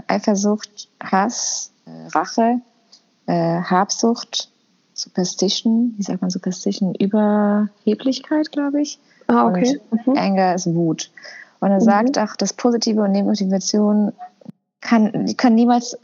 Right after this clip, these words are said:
Speaker 1: zur gleichen Zeit in deinem Kopf sein. Und, ähm,
Speaker 2: Mhm.
Speaker 1: er sagt halt, dass, ja, es ist so, dass du, ähm, wenn du das übst, äh, mehr in den, diesen,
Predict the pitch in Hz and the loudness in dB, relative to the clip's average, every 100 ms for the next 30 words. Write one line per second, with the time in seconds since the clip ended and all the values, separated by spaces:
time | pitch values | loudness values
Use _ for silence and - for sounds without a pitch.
0 | - - 196 202 214 208 - 208 190 175 | -8 -4 0 0 0 -4 0 0 0 -2
1 | 156 156 156 - - - 151 - _ _ | -4 -4 -8 -8 -6 -4 -2 -6 _ _
2 | _ - _ _ - 190 185 190 - 185 | _ -20 _ _ -2 0 0 0 0 2
3 | 180 175 170 170 165 240 226 220 226 240 | 2 0 0 -2 0 4 4 4 2 2
4 | 190 185 185 190 214 202 185 185 - - | 2 2 2 0 0 0 0 -2 -6 -12
5 | _ _ _ _ _ - 196 185 92 208 | _ _ _ _ _ 0 2 2 0 0
6 | 196 208 208 202 - 196 196 - 185 185 | 0 2 2 0 0 0 2 2 2 2
7 | 180 180 175 175 - - - 190 _ _ | 2 0 -2 -2 0 0 -2 -8 _ _
8 | - - _ 185 185 202 190 185 - 185 | -20 -20 _ 0 2 2 2 0 0 -2
9 | - 247 240 - - - _ _ _ - | 2 2 2 -6 -8 -8 _ _ _ -2
10 | 190 185 180 - 190 196 202 196 175 180 | 0 2 0 2 2 2 2 0 0 -2
11 | - _ _ _ _ _ _ _ _ - | -8 _ _ _ _ _ _ _ _ -6
12 | 180 180 175 | 0 0 0